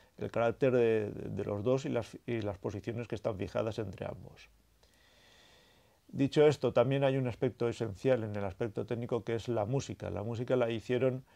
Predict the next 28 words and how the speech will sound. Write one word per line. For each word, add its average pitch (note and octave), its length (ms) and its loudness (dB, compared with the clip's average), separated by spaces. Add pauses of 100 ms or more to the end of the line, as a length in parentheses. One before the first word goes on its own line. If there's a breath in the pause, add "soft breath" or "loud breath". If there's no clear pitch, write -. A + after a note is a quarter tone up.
(280 soft breath)
Kan C3 220 6
Sa-, A2+ 560 0
eh, G2 60 -6
Sadawa B2 560 4 (420 soft breath)
y A#2+ 200 0
Taka-, A2 840 2 (180)
Takami B2+ 440 2
Yu. C#3 240 2 (520 soft breath)
Hay A2+ 160 -4
unos A2+ 220 -2
veinte A2 260 0
temas, C3+ 520 -2
os G#2+ 100 -12
voy A2+ 120 -2
a A2+ 40 0
dejar A2+ 160 -2
los A2 140 -2
nombres G#2+ 260 -6
en G#2+ 60 -8
la G2+ 140 -4
caja A2 220 -6
de A2 60 -2
información, A2 640 0 (640 soft breath)
ahí G#2+ 220 -4
en G#2+ 80 0
la G#2 80 -2
ficha A#2 240 -4
técnica. C#3+ 480 0